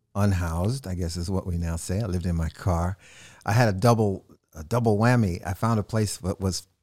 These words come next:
relatively safe to sleep in my car, and it was near a donut shop where you could get an apple fritter for a dollar seventy-five. And that <laughs> apple fritter weighed, like, two pounds.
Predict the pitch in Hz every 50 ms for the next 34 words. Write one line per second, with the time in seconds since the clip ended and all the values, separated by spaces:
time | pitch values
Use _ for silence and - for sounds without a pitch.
0 | _ - 127 131 131 123 110 117 98 - 107 - - - 120 117 110 - - -
1 | 98 - - 117 113 110 - 104 104 104 95 92 - - 123 120 110 - - 101
2 | 98 95 95 95 107 120 123 123 110 98 92 113 120 131 147 143 120 92 - -
3 | - - 104 95 87 - - - _ _ _ _ _ _ _ _ - 101 101 107
4 | 127 135 135 135 120 107 117 117 110 98 85 76 - 120 127 - - - 131 120
5 | - - - - 107 92 92 92 110 - _ _ _ _ _ _ _ _ _ _
6 | _ _ _ _ - 110 101 98 90 87 82 98 95 117 117 110 110 98 - -
7 | 123 113 113 107 101 92 95 - - - 113 117 120 110 92 80 67 - - -
8 | - - - _ _ _ _ _ _ _ _ _ - 101 101 110 113 139 151 135
9 | - 147 131 - - - 131 127 113 107 107 98 107 98 95 92 101 87 87 107
10 | 104 - _ _ - - _ _ _ _ _ _ - - - - 170 139 104 -
11 | 71 80 87 104 110 - 110 110 107 92 80 - -